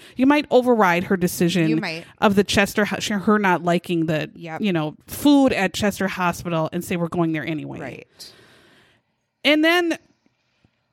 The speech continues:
Speaker 1: Jamie,
Speaker 2: Ugh.
Speaker 1: as they're in the Jeep, Jamie says, "How are you feeling?" And Judy says, "My head hurts, but I do love you so much."
Speaker 2: Oh, yeah,
Speaker 1: All right, now,
Speaker 2: right.
Speaker 1: as he's saying all this,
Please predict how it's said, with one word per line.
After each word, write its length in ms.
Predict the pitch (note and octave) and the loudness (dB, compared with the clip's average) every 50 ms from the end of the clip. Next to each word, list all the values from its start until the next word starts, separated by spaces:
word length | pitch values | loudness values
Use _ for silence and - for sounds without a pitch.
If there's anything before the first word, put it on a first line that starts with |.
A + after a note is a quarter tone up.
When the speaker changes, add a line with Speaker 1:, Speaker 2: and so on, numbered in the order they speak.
| _ _ _ _ - - C4+ | _ _ _ _ -18 -12 -4
Speaker 1:
Jamie, 340 | C4+ C4+ C4+ C4+ C4+ C4+ C4 | 0 0 2 2 2 0 0
Speaker 2:
Ugh. 60 | G#3 | 2
Speaker 1:
as 180 | A3+ A#3+ A#3 - | 0 0 0 0
they're 120 | B3+ A#3+ | -2 -2
in 240 | - - C#4 D4 C#4+ | 0 0 0 0 0
the 60 | D4 | 0
Jeep, 480 | A#3+ - - - B3+ A#3+ G3 F3 - - | -2 -4 -4 -2 0 0 0 -2 -4 -2
Jamie 300 | - - A3 G#3+ G#3 G#3 | -2 0 2 2 0 0
says, 220 | - B3+ B3+ - | -2 -4 -4 -4
"How 300 | - - G4 G4 G4 G4 | -6 -4 -2 2 2 4
are 120 | G4+ G4+ | 4 2
you 180 | F#4 F4+ F4+ E4+ | 2 2 0 0
feeling?" 1000 | - - - - F#4+ G4 G4+ G4+ G#4 G#4 G4+ F4+ D4+ B3 A3 F#3+ E3+ D#3 D3+ D3+ - - | 0 -4 -2 0 0 0 0 -2 -2 0 2 2 2 4 2 0 0 -2 -4 -6 -4 -2
And 120 | A3+ A3 | -2 0
Judy 280 | - A#3 A#3+ A#3 B3 A#3 | 2 0 2 2 0 0
says, 280 | - A#3+ G3+ G3+ - - | 2 0 0 -2 -4 -4
"My 260 | - C#4+ C#4+ D4 D#4 | 0 2 4 4 4
head 320 | E4 D4 C#4+ E4+ E4+ F4 F#4 | 2 0 -2 -2 0 0 -2
hurts, 340 | F4 F4 D4+ C#4 C4 - - | 0 0 -2 -2 -2 -6 -8
but 120 | - C#4+ C4 | -4 0 0
I 120 | B3+ B3+ | 0 0
do 280 | A#3 - D4+ D#4 D4+ C#4 | 0 0 0 0 0 2
love 280 | C4 C#4 C#4+ D4+ D4 | 0 0 0 0 0
you 160 | D4 C4 A#3+ | -2 -2 -2
so 280 | A3+ - - D#4+ C#4 B3+ | -4 -4 -4 -2 0 0
much." 600 | A#3+ B3 C#4 D4 C#4 B3 A#3+ B3+ C#4 - - - | 0 0 0 0 0 0 0 -2 -4 -6 -6 -2
Speaker 2:
Oh, 340 | F4+ F#4+ F#4+ F4+ F4 E4 D#4 D#4 | 2 4 6 6 4 4 0 -2
yeah, 600 | C#4 C#4 D4+ F4 G4 F#4+ F#4 E4+ D#4+ D#4+ D4+ C#4+ | -6 -8 -6 0 2 4 4 4 4 2 0 0
Speaker 1:
All 80 | C#4+ D4+ | 2 2
right, 180 | D4 B3 - D#4+ | 2 4 2 4
now, 320 | D#4+ D#4 D#4+ D#4 C#4+ C4 | 4 4 4 4 4 2
Speaker 2:
right. 480 | G3+ F3 - _ _ - - - - _ - _ _ _ _ - | 2 -2 -4 _ _ -20 -18 -18 -18 _ -20 _ _ _ _ 2
Speaker 1:
as 360 | D4+ F#4 A4 G4+ - - - _ | 2 4 4 2 -2 -10 -12 _
he's 280 | - - F4 G4+ B4 - | -10 -4 -2 -2 -2 -2
saying 400 | - - A4+ A4+ B4 B4 A#4 F#4 | -2 -2 0 0 0 0 0 2
all 140 | C4 A#3+ A#3 | 2 2 4
this, 600 | G#3 G3+ F3 F3 F3 G3 - - - - - - | 4 2 0 0 -2 -4 -6 -8 -12 -12 -14 -16